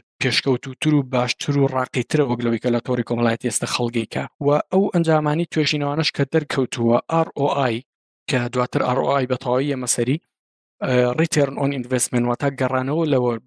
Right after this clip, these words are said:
لەوە بەرهێنان ئاستێکی زۆر زۆر بەرزیەوە. تا ئەگەر بێت و تۆ یەک دۆلار لە بازارگەری پۆستی ئەلکترۆنیا سەرف بکەی، لە بەرامبەر سی و هەشت دۆلار لە، لە گەڕانەوەی وەبەرهێنانەکە ئەگەڕێتەوە بۆت. و ئەگەر هاتوو ئەو کەسانی کە، ئە،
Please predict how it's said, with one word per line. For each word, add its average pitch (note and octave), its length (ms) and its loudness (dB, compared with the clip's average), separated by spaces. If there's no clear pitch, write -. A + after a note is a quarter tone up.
لەوە A#2+ 260 4
بەرهێنان A#2 460 0
ئاستێکی C#3+ 420 -2
زۆر C#3+ 180 2
زۆر C#3 160 -2
بەرزیەوە. A#2 540 0
تا C#3+ 120 -4
ئەگەر C3+ 220 0
بێت D3 220 -2
و C3+ 60 0
تۆ C#3 140 -2
یەک D3 220 -2
دۆلار B2 340 2
لە A#2+ 220 2
بازارگەری C#3 540 0
پۆستی D#3 320 0
ئەلکترۆنیا C#3+ 520 -2
سەرف D#3 320 0
بکەی، D#3 200 0
لە C#3 100 0
بەرامبەر C3 400 0
سی - 160 0
و C3 40 0
هەشت C#3 200 0
دۆلار C3+ 300 2
لە، B2+ 160 2
لە B2 280 0
گەڕانەوەی C3 540 0
وەبەرهێنانەکە B2 640 0
ئەگەڕێتەوە B2 540 0
بۆت. A#2+ 220 -2
و C3+ 100 0
ئەگەر F3 320 0
هاتوو D#3+ 500 2
ئەو E3 140 0
کەسانی D3+ 440 0
کە، C3+ 200 2
ئە، C3+ 120 2